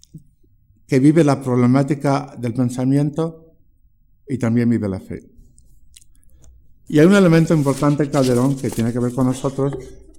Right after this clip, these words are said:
muy actual, <clears throat> que es la manera que trata el, eh, <clears throat> la razón de Estado. El término razón de Estado, eh,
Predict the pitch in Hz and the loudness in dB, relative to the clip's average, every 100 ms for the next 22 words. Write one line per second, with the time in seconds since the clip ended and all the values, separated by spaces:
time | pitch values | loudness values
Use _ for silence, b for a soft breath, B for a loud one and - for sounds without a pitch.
0 | - 120 113 113 - 123 120 123 - 165 | -8 -4 -4 -4 -2 0 0 -4 0 4
1 | 151 113 - - - 151 151 135 135 139 | 4 4 -2 -14 -2 0 2 2 2 0
2 | 135 131 127 123 123 - 117 101 98 - | -2 -4 -4 -4 -6 -6 -4 -4 -6 -8
3 | - _ _ 139 113 98 110 104 107 - | -18 _ _ 0 0 -2 -6 -6 -6 -6
4 | 110 104 - 78 71 - _ b b b | -6 -6 -10 -12 -14 -20 _ b b b
5 | b b 113 113 156 175 185 143 120 123 | b b -6 0 4 6 6 4 2 0
6 | 139 143 143 156 135 123 120 - - - | 0 0 0 2 2 2 -2 -12 -20 -20
7 | - - - - - - - - 113 107 | -20 -20 -20 -20 -20 -20 -14 -2 0 2
8 | 101 98 - - | 0 -2 -6 -14